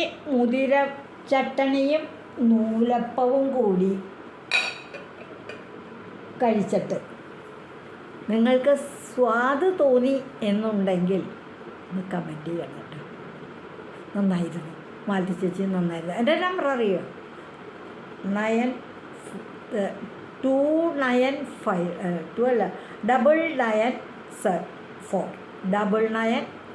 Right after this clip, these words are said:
ഫോർ, ഡബിൾ സെവൻ ഫോർ ത്രീ സിക്സ് ത്രീ ഫോർ. ഇതാണ്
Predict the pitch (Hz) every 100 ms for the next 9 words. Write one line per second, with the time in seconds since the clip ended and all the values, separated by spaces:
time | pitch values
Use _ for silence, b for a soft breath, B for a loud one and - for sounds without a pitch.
0 | - - - - 196 - - - - -
1 | - - - - - - - - 180 180
2 | 208 196 240 262 262 254 240 - - -
3 | 220 214 269 339 - - - - - -
4 | 214 - - - - - - - - -
5 | - - - - 190 220 214 - 240 -
6 | - - - - 190 175 - - - -
7 | - - - - - - - B B -
8 | 220 233 277 233 208